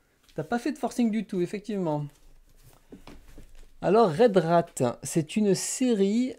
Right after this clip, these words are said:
euh, donc en dix volumes. Comme vous pouvez voir, je vous montre un peu les couvertures, euh, rapidement.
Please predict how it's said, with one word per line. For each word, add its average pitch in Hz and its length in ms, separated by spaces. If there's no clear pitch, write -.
euh, 143 240
donc 185 480
en 139 320
dix 160 320
volumes. 180 460
Comme 143 160
vous 143 40
pouvez 226 240
voir, 135 400
je 135 40
vous 123 60
montre 143 160
un 135 60
peu 170 240
les 143 120
couvertures, 151 640
euh, 123 640
rapidement. 147 640